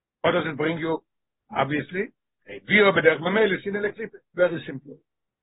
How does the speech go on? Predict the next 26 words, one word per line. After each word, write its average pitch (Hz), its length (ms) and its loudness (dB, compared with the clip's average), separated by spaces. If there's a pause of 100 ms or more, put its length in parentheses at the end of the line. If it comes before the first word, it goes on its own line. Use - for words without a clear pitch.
כמו - 220 0
למשל, 160 420 0 (220)
אדם 156 180 -2
אוהב 147 320 2
ושבע 139 500 -4
באהבה 123 540 -2
עזה, 143 200 -4
as 127 80 -8
we - 180 -14
mentioned 151 300 -8
before. 165 360 2 (500)
It's 131 140 -8
more 190 220 6
you 190 120 2
love 185 220 4
your 175 220 -4
friend, 151 300 -4
somebody 170 280 -2
does 160 200 -2
something 156 280 -6
wrong 185 300 -2
to 156 120 -4
him, 143 180 -10
even 175 180 -12
the 156 140 -8 (240)
little, 233 240 -6